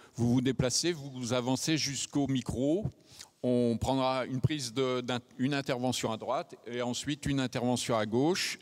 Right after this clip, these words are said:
Quand on aura trois interventions, la parole remontera à la tribune. On fera en sorte également que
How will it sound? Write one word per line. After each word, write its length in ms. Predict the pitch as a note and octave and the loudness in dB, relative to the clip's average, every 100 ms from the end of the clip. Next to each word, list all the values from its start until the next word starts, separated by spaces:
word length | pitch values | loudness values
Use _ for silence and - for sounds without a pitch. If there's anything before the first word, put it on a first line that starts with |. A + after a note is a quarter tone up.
| - | -6
Quand 200 | B2+ A#2 | -4 -2
on 140 | B2+ B2+ | 0 0
aura 180 | A#2+ | 0
trois 480 | A#2+ C3 C#3 C3 A#2 | -2 2 4 4 2
interventions, 560 | A#2 A#2 A2+ A2 - C3+ | -4 -4 -6 -6 -2 0
la 120 | A#2+ | 2
parole 360 | - G#2+ B2 A2 | 2 2 2 0
remontera 680 | G2+ C#3 D3+ D3 C3 C3+ | 0 0 2 -2 0 0
à 20 | C3 | 2
la 140 | A2+ | 0
tribune. 540 | - A#2+ A2 C3 F3+ F#3 - - - - - - _ _ _ - | 0 -2 2 2 2 -6 -16 -20 -20 -20 -20 -20 _ _ _ -2
On 120 | C3+ | 0
fera 320 | - - E3+ | 2 2 4
en 160 | D#3+ D3+ | 4 2
sorte 440 | - E3 E3 - | 2 2 2 0
également 640 | D3+ C#3+ C#3 C#3+ D3 C#3+ | 2 2 4 4 6 4
que 840 | C3 - C3+ C3+ B2+ B2+ B2 A#2 | 2 4 6 8 8 8 6 4